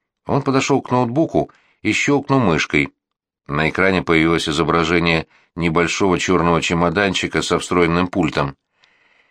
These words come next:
Это переносной пульт управления ядерными зарядами, составляющими основу геотектонического оружия.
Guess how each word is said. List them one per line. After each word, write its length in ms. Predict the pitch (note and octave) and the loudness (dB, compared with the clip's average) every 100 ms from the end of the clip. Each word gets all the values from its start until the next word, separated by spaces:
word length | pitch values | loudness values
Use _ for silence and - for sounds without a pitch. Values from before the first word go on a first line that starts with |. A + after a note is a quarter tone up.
| _ _ _ _ _ | _ _ _ _ _
Это 340 | G#2+ A2 B2 A2+ | -2 0 2 2
переносной 640 | A2+ G#2+ A2 G#2+ A2+ G#2+ | 0 0 0 0 0 0
пульт 300 | - A2 A2 | 0 0 0
управления 640 | F#2 G#2 G#2+ A2+ A2+ F#2+ | 0 2 2 0 0 0
ядерными 540 | F#2 G#2 F#2+ F#2+ G2 G2 | 2 0 0 0 0 0
зарядами, 760 | G2+ A#2+ F2+ C#2+ C#2+ C#2+ C2+ _ _ _ _ | 0 2 2 2 0 -2 -4 _ _ _ _
составляющими 760 | - D#2 F2 E2+ F#2 - E2+ | -6 -2 0 2 2 0 0
основу 640 | E2+ D#2+ G2 G2+ F#2+ F#2+ - | 0 0 0 2 2 0 -2
геотектонического 1300 | D#2 G2 F#2+ F2 F#2+ - G2 G2 E2+ F#2+ - G#2 | 0 2 2 0 -4 0 0 0 -2 -4 -2 0
оружия. 480 | A2+ A#2 D2+ D2 C2 | 2 0 0 -2 -4